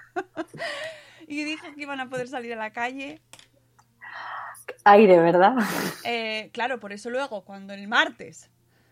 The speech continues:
Speaker 1: nos dijeron que no iban a poder salir a pasear,
Speaker 2: Ay.
Speaker 1: esta montaña de emociones,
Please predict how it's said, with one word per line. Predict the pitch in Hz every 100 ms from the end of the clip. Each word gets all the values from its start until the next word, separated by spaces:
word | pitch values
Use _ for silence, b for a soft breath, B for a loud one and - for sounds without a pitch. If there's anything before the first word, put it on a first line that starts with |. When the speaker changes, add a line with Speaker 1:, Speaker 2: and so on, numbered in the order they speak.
| _
Speaker 1:
nos | 220 196
dijeron | 196 - 208 208
que | 240
no | 233
iban | 233 254
a |
poder | 247 247 262
salir | 277 277
a | 285
pasear, | 320 349 370 381 - b b b b - 226
Speaker 2:
Ay. | -
Speaker 1:
esta | 233 254
montaña | 247 277 254 320 302
de | 294
emociones, | 320 311 320 311 349 359 370 403 - - -